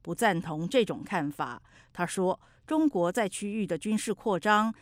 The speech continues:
在海洋争端中的强势作为，不但引起周边邻国的不安和惧怕，也让美国的盟友担忧华盛顿对他们的承诺是否仍可信赖，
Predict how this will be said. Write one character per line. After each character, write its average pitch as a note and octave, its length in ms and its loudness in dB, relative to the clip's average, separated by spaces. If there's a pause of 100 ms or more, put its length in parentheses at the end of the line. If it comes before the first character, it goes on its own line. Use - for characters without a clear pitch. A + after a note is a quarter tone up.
(120)
在 D4+ 140 0
海 G#3 160 -2
洋 C#3 180 -4
争 G3+ 220 -2
端 G#3+ 240 2
中 C4 200 4
的 C#4 100 4
强 C#3+ 260 -6
势 F3+ 180 -6
作 E3 260 -2
为， D3+ 300 -6 (220)
不 F#3 140 -4
但 G#3+ 180 2
引 F#3+ 160 0
起 F3 160 -6
周 A#3 220 0
边 C#4+ 200 4
邻 F3 200 2
国 D#3+ 180 -2
的 F3 80 -4
不 G3 180 -6
安 A3 300 0
和 - 220 -8
惧 E3+ 240 -8
怕， F3 360 0 (260)
也 D#3+ 180 -4
让 C4 260 4
美 F#3 180 -4
国 E3+ 140 -4
的 F3 100 -4
盟 E3 220 -2
友 G3 220 0
担 G3 240 2
忧 G3+ 260 4 (200)
华 C#3+ 220 -10
盛 F3+ 280 -2
顿 F#3+ 240 -2
对 F#3 160 -2
他 A#3+ 200 -6
们 C4 140 4
的 G3 100 0
承 D3 340 -10
诺 G3 280 2 (220)
是 E4 260 -4
否 - 280 -6
仍 F3+ 180 0
可 - 180 -6
信 E3 300 -4
赖， E3+ 280 2